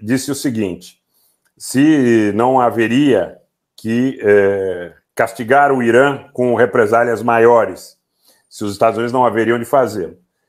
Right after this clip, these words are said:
E o Biden respondeu, "Não vamos parar. A partir de hoje, não vamos parar", teria sido a resposta do Biden. Pode tá começando, gente,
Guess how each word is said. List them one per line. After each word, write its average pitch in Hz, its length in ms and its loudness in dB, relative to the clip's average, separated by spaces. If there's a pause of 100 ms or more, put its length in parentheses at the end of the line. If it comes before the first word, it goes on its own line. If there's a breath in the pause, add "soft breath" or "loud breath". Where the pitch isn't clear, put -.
(220)
E 110 100 -2
o 139 80 0
Biden 139 380 0
respondeu, 131 760 -2
"Não 117 460 -4
vamos 127 460 -2
parar. 87 520 -4
A 120 160 0
partir 127 460 -2
de 117 100 -4
hoje, 131 480 0
não 120 280 -2
vamos 131 320 -4
parar", 113 520 2 (320 soft breath)
teria 110 220 0
sido 120 220 -4
a - 20 0
resposta 110 500 -2
do 113 80 -6
Biden. 90 480 -2 (2250)
Pode 175 180 -2
tá 170 40 -8
começando, 151 580 -2
gente, 113 380 -8